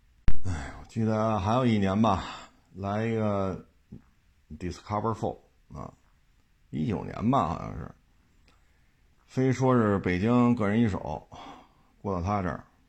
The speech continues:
啊，全是电保，工时可短，让我们出价去。好家伙，我一看这车牌子，临牌儿，啊，刚过到我这儿啊，北京个人一手过到我这儿，啊，就是北京一手、二手。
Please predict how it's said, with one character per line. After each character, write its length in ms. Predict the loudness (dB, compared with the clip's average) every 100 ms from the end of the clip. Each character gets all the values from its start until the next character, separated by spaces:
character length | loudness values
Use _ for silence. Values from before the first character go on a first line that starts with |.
| _ _ _ _ _ _
啊， 240 | -16 -14 -12
全 160 | -10 -6
是 60 |
电 180 | -4 -4
保， 320 | -6 -8 -12 -16 -20
工 180 | -12 -10
时 80 | -10 -8
可 120 | -8
短， 240 | -8 -10 -14 _ _ _ -12
让 140 | -8
我 20 |
们 100 | -8
出 140 | -8 -6
价 240 | -6 -6
去。 100 | -12 -20 _ _ _ _ _ _ _ -20 _ _ _ _ _
好 380 | -6 -4 -6 -12
家 220 | -12 -10
伙， 60 | -6
我 100 | -4
一 80 |
看 160 | -2 0
这 80 | -2
车 220 | -2 0
牌 300 | 2 2 2
子， 140 | 0 -4
临 220 | -4 0 2
牌 100 | 4
儿， 360 | 4 2 -4 -16 _ _ _ _
啊， 200 | -4 -2
刚 200 | -2 -2
过 220 | 0 0
到 80 | 0
我 140 | 0
这 80 | 0
儿 160 | 0 -2
啊， 200 | -4 -10 _ _ _ _ _ -12
北 120 | -6
京 480 | -4 -2 -2 -2 -2
个 140 | -2
人 140 | -2 -2
一 80 | -4
手 180 | -6 -8 -8
过 160 | -6
到 80 | -6
我 120 | -6
这 60 | -10
儿， 100 | -16 -20 _ _ _ _ _ _ -20 -20
啊， 80 | -20 _
就 120 | -16
是 20 | -10
北 160 | -6
京 140 | -4 -2
一 140 | -2
手、 100 | -2
二 180 | -4 -6
手。 200 | -8